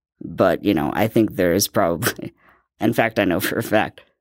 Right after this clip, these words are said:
there are a lot of attractive women out there that I don't think I could probably just pull if I was able-bodied, as good looking as I am, <laughs> that are incredibly attracted to the outgoing guy in the wheelchair on the dance floor.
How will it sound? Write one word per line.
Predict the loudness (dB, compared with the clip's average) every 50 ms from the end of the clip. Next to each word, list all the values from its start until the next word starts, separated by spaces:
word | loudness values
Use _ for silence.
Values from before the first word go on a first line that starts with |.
| _ _ _ _ _ _ _ _ _ -20 -20 -14
there | -6 -2 0 2 4 4
are | 4
a | 4
lot | 4 4 2 2 0
of | -2
attractive | -2 -4 -4 -2 -2 -4 -4 -4 -4 -6 -4 -4
women | -2 0 0 0 0
out | -2 -2 -2
there | -2 -2 -2 -2 -4 -10 -20 _ _ _ _ _ 0
that | 2 2 2 0 -4 _ _ _ _ -20 -20 _ _
I | 0 2 2
don't | 2 0 2
think | 0 0 2
I | 2 0
could | 0 -2 -2
probably | 0 0 0 0 -2 -4 -4 -2 -2 0
just | 0 0 -2 -4 -4 _
pull | 0 0 2 2 2 2
if | 0 0 0
I | 0 0
was | 0 0 0
able-bodied, | 0 -2 -2 -2 -2 0 0 0 0 0 -2 -6 -8 -12 -18 -20 -20 _ _ _
as | -2 -2 0 0
good | 0 0 0 0
looking | 0 -2 0 0 0
as | 0 0
I | 0 0
am, | 2 2 0 0 0 -2 -4 -8 -10 _ _ _
<laughs> | _ _ _ _ -14
that | -14 -6 -2 -2 0 0 -2 -2 -2
are | 0 0 0 0
incredibly | 0 -2 -2 0 0 0 0 0 0 0 0 0 -2 -4 -10 -18 _ _ _ _ _ -4
attracted | -4 -2 0 0 -2 -2 -2 -4 -6 -4
to | -2 -2 -2 0
the | 0 2 2
outgoing | 2 0 0 0 2 2 2 2 2
guy | 2 0 -2 -2
in | -4 -6
the | -6
wheelchair | -2 -2 -2 -2 -2 -2 -4
on | -6 -6
the | -6 -6
dance | -4 -2 -2 -2 -4
floor. | -6 -8 -8 -8 -10